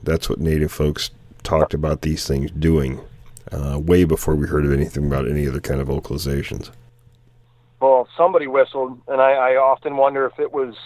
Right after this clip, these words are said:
Speaker 2: you know, a person. It, it sounded kinda loud to be a person. That's what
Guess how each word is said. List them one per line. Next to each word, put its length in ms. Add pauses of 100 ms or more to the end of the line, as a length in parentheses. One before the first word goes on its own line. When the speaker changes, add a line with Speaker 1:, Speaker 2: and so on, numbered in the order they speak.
(100)
Speaker 2:
you 140
know, 260
a 80
person. 400
It, 140
it 200
sounded 320
kinda 240
loud 360
to 60
be 120
a 60
person. 380
That's 220
what 100